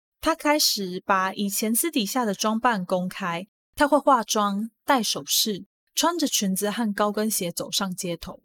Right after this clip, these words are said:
这样的行为和装扮让他在所居住的社区里面变得很有名。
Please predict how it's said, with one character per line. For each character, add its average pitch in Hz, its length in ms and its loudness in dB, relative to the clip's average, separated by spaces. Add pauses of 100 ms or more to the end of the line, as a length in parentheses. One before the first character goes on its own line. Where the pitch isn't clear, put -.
(520)
这 - 100 0
样 392 100 2
的 320 60 -2
行 214 240 0
为 185 140 -2
和 202 180 0
装 190 240 -2
扮 190 220 -2
让 311 160 2
他 302 140 0
在 277 160 0
所 180 260 -2
居 240 240 -2
住 277 200 -2
的 208 100 -2
社 240 260 2
区 214 200 -2
里 190 100 -4
面 190 340 -2
变 208 240 0
得 170 80 -6
很 175 380 -6
有 185 200 0
名。 170 420 -8